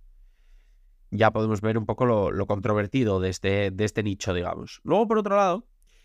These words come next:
también puede haber mucha desinformación porque busques un poco el click-, el clickbait. Al final, como estás intentando buscar visualizaciones, visitas para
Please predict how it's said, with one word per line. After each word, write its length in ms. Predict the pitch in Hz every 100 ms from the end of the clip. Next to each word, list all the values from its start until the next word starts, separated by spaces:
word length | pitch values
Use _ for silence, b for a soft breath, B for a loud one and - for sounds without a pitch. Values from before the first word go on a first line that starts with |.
| _
también 280 | 143 151 156
puede 520 | 175 180 180 180 170
haber 240 | 156 156
mucha 260 | 151 151 165
desinformación 680 | 160 151 147 143 151 156 151
porque 260 | 131 -
busques 300 | 107 120 151
un 80 | 135
poco 160 | 139 151
el 80 | -
click-, 380 | 107 95 98 -
el 180 | 104 98
clickbait. 540 | 123 113 113 87 - - _ _
Al 120 | 101
final, 280 | 101 113 147
como 180 | 139 107
estás 220 | 107 113
intentando 360 | 127 131 139 135
buscar 260 | 127 151
visualizaciones, 800 | 127 - 92 95 95 135 131 117
visitas 440 | 107 143 127 104
para 340 | - - -